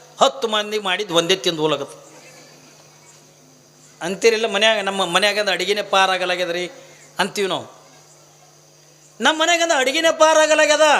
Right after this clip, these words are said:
ನಮ್ಮ ಮನ್ಯಾಗಂದ ರೊಕ್ಕನೇ ನಿಂದ್ರಲಾಗ್ಯವ, ನಮ್ಮ ಕೈಯಾಗ ರೊಕ್ಕನೇ ನಿಂದ್ರಲಾಗ್ಯವ, ನಮ್ಮ ಮನ್ಯಾಗಂದ ಅಡಿಗೆನೇ ಪಾರಾಗಲಾಗ್ಯದ ಅಂತ ತಿಳ್ಕೊಂಡ್ರ, ಯಾಕೆ ಪಾರಾಗಂಗಿಲ್ಲ ಅಂತ ತಿಳ್ಕೊಂಡ್ರ,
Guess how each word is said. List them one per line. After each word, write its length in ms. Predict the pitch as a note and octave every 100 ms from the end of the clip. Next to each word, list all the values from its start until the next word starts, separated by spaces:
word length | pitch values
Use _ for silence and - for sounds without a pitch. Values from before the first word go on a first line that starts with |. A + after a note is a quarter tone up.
| D3+ - - -
ನಮ್ಮ 180 | A#3 C4+
ಮನ್ಯಾಗಂದ 340 | D4+ D#4 D#4 D#4
ರೊಕ್ಕನೇ 420 | C4 B3+ D4 D4+
ನಿಂದ್ರಲಾಗ್ಯವ, 600 | D4+ D4+ D4+ D4+ D4 D4 D#4 A3+ C#3+ - A3+
ನಮ್ಮ 180 | C#4
ಕೈಯಾಗ 360 | C#4+ C4 C#4+ D4+
ರೊಕ್ಕನೇ 400 | C#4+ C#4 D4+ D4+
ನಿಂದ್ರಲಾಗ್ಯವ, 580 | D4+ D4 D4 D4 C#4 C#4 E4+ E4+ - -
ನಮ್ಮ 200 | C#4 D4
ಮನ್ಯಾಗಂದ 320 | D#4 D#4+ D#4
ಅಡಿಗೆನೇ 400 | C#4 C4 F4 F4
ಪಾರಾಗಲಾಗ್ಯದ 640 | - D4 C#4+ C4+ C4+ C4 B3
ಅಂತ 120 | B3
ತಿಳ್ಕೊಂಡ್ರ, 400 | A3+ - A3 G3+ D#4+ D4+ - - F3+
ಯಾಕೆ 340 | A3+ F#4 F#4
ಪಾರಾಗಂಗಿಲ್ಲ 680 | E4+ D4 C#4 C4+ B3 A#3+ A3+
ಅಂತ 100 | A3+
ತಿಳ್ಕೊಂಡ್ರ, 380 | G#3+ G3+ F3+